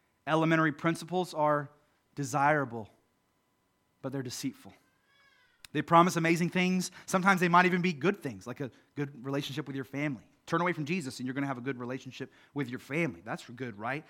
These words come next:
They're desirable, but they're not from God,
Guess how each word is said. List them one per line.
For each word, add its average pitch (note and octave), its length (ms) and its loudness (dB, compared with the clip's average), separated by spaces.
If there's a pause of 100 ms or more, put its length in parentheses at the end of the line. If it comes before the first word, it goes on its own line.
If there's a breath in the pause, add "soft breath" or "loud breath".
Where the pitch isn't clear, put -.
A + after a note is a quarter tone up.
(140)
They're D3+ 120 2
desirable, G3 1000 8 (560 soft breath)
but D#3+ 120 -8
they're F3 340 6 (500)
not D#3+ 280 4
from D#3 160 2
God, C#3+ 260 2